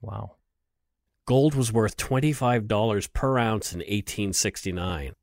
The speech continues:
Speaker 2: around the time Slumach claimed he had made his initial find. The actual worth at the time would have been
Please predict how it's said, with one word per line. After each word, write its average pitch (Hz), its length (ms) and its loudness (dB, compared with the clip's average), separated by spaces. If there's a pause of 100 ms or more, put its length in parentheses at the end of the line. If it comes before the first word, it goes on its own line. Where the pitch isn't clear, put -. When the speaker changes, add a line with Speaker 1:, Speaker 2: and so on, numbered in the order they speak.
(120)
Speaker 2:
around 117 320 4
the 104 80 2
time 95 360 0
Slumach 98 500 0
claimed 110 320 0
he 95 120 -2
had 90 160 -4
made 95 240 2
his 85 180 -4
initial 85 340 -6
find. 80 560 0 (160)
The 110 160 6
actual 123 480 6
worth 139 300 6
at 127 120 2
the 107 80 -2
time 87 320 -2
would 104 180 2
have 98 120 -2
been 95 280 -2